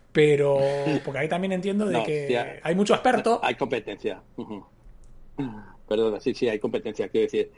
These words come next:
Speaker 2: hay competencia a lo que se llama la formación gris.
Speaker 1: Sí.
Speaker 2: La formación que no es oficial y que da, imparten formadores, pero que, eh, cada vez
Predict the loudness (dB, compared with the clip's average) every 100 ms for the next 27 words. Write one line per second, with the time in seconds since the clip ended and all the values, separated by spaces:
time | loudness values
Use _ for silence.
0 | -12 -6 -4 -2 -2 -2 -2 -2 -2 -4
1 | -4 -4 -6 -8 -8 -6 -6 -8 -12 _
2 | _ -12 -12 -14 -12 -10 -8 -6 -4 -2
3 | -2 -2 -4 -4 -6 -2 0 2 0 -4
4 | -8 -6 -6 -6 -10 -8 -8 -8 -8 -6
5 | -4 -2 -2 -6 -12 -20 -8 -6 -4 -4
6 | -6 -2 0 0 -4 -6 -4 -4 -6